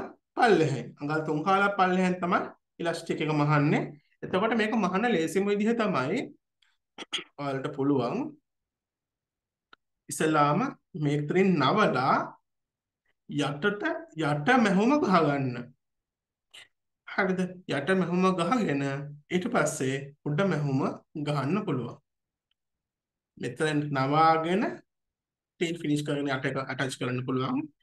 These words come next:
ඇදලා ඇටච් කරලා ඊට පස්සේ උඩ කොටස ඇදලා ඇටච් කරලා පුළුවන්. ඒතර මෙන්න මේ කොටස අපිට අර වගේ රැලි වෙලා ලස්සනට හිටිනවා. හරිද? ඒ ස්ටයිල් එකේ මට කියලා දෙන්න තිබ්බේ ඔච්චරයි.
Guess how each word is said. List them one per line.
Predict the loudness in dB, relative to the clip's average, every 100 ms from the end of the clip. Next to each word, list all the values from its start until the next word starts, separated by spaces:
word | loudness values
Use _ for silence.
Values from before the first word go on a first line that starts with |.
| _
ඇදලා | -6 -2 -2
ඇටච් | -4 -6 -6
කරලා | -4 -2 -4
ඊට | -4 -6
පස්සේ | -4 -4
උඩ | -4
කොටස | -4 -4 -4
ඇදලා | -4 -4 -4
ඇටච් | -6 -8 -8
කරලා | -6 -2 -2 -4 _ _
පුළුවන්. | -4 0 -2 -4
ඒතර | -4 0
මෙන්න | 0 0
මේ | 0 -2
කොටස | -4 -6 -2 -2 -2 -4 _ _ _ -10
අපිට | -8 -2
අර | 0 0
වගේ | 0 0 -2 -2 -6 -2
රැලි | 0 2
වෙලා | 2 2 2
ලස්සනට | 0 -2 -6 -4 -2 -2 -6 -16 _ _ -18 -18 _
හිටිනවා. | -2 -2 -2 -6 -8 -14 _ _ _ _ -2
හරිද? | 0 2 -2 -8 -18 -4
ඒ | 2 2 0
ස්ටයිල් | -2 0 4 6
එකේ | 6 4 2 0 -8 _ _ _ -4
මට | -2 -2 -4
කියලා | 0 2 4 4
දෙන්න | 4
තිබ්බේ | 2 2 2
ඔච්චරයි. | 2 2 0 0 -2 -4